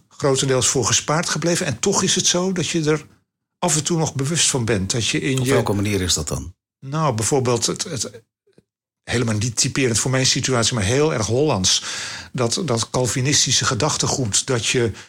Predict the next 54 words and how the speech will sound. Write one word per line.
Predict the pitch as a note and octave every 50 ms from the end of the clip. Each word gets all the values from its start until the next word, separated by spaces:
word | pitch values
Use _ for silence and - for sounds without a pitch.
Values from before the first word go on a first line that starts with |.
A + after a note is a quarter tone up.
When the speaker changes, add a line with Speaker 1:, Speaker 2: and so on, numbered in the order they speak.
| _ _ _ _ _ _
Speaker 1:
eh, | - C3 A#2 A2 G2 - -
plezier | - B2+ A2+ F#2+ G#2 C3+ D3+ D#3 C#3+ - - - _ _ _ _
hebben | _ - B2+ B2 A2 C3 A#2 A#2 A#2
om | - B2
het | A#2 A#2 -
plezier, | - - G2+ - D#3+ D#3 D3 C#3 A#2 F#2+
dat | A#2 G#2+ -
dat | - D3+ -
eigenlijk | - D#3 C3 B2 G#2+ B2+ A#2+ G#2 -
niet | - A2+ G#2
goed | - - C3 B2 C3 -
is. | F3+ F#3 - -
Dat | - C3 -
er | C3+
Speaker 2:
Dat | C3 -
Speaker 1:
toch | - -
Speaker 2:
mag | - E3
Speaker 1:
altijd | D3+ - D3+ C#3+ -
wel | C#3 C3 B2
Speaker 2:
eigenlijk | A#2+ A#2+ A2+ G2
Speaker 1:
een | C3+
Speaker 2:
niet. | D3+ D3+
Dat | D3 C3
is | B2+
een | B2
Speaker 1:
diepere | A2 G2+ F#2
Speaker 2:
beetje | F2 A2
zondig. | F#2 D2+ C#2+ C2+ C#2 -
Speaker 1:
Dat | C3+ -
is | -
een | D3
beetje | B2 C3 A2 G2 - G#2
zondig. | - - A2+ C3 D3 D#3 F3 -
Er | - B2+
moet | B2 A2+
toch | - D3
Speaker 2:
Ja. | - C#3
Speaker 1:
altijd | A#2 A#2+ A2 -
wel | B2 G#2+
een | G#2+ A2
diepere | G#2 C3+ C3+ C#3 C3 A2 A2+ G#2+ G#2+
bedoeling | G#2+ G#2 A2 F#2+ A2+ B2 C#3+ D#3 D#3 C#3
of, | A#2+ G#2+ - -
of, | - A2+ G2+ - - -
eh, | -
een, | - B2 A2+ A2+ - A2+ A2 G#2 G2 G2+ - - - - - - -
een | - B2+
hoger | G2 A2 A#2+ A#2+ - - G#2
streven | - - - C#3 A#2+ A#2+ C#3+ D3 C3 D#3 D3+
achter | D#3 C#3+ B2 - - B2+
zitten. | - C3+ C3 C3 - E3 F#3 - - - - - - - - - - - - -
Ook, | - C3+ B2+ A#2 A2+ - - -
eh, | C3+ B2 A#2+ A2+ G#2+ G#2+ G#2
dat, | G#2 B2+ A#2 - - - -